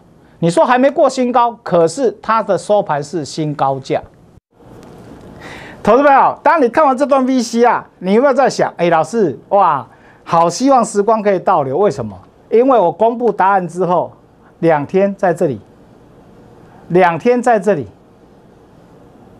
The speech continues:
对不对？啊，今天涨停到七七一了。所以你刚才看到什么？我公布答案有没有？四月九号我六九五布局一次，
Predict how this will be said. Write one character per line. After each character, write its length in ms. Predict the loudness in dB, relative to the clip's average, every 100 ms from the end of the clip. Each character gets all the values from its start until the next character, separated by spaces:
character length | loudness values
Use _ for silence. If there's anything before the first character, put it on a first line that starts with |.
| -16 -4
对 80 | 0
不 60 |
对？ 280 | 2 2 0 -8 -20 -18 -16 -16 -18 _ -20 -20 -20 -8
啊， 80 | -6
今 220 | 0 0
天 160 | 0 0
涨 180 | -4
停 160 | -6 -6
到 180 | -4 -4
七 220 | -6 -10
七 220 | -6 -6
一 160 | -6 -8
了。 140 | -10 -16 -20 -20 -20 -20 -20 -20 -20 -20 -20 -20 -20 -20 -20 -20 -20 -20 -20 -20 -20 -8
所 160 | 2
以 60 | 4
你 100 | 4
刚 140 | 2
才 80 | 2
看 160 | 2 2
到 100 | 2
什 140 | 0
么？ 160 | -6 -10 _ _ _ _ _ _ _ _ _ _ _ _ -20 -20 -20 -4
我 120 | -2
公 220 | 0 0 2
布 160 | 0
答 140 | 2 2
案 220 | 2 0
有 80 | -2
没 80 | 2
有？ 180 | 2 0 -6
四 240 | -8 0
月 120 | 2 2
九 200 | 2 0
号 160 | 2
我 100 | 2
六 220 | 2 0
九 180 | 0 -2
五 40 | -2
布 240 | -2 -2
局 200 | -2 -4
一 60 | -6
次， 260 | -2 -2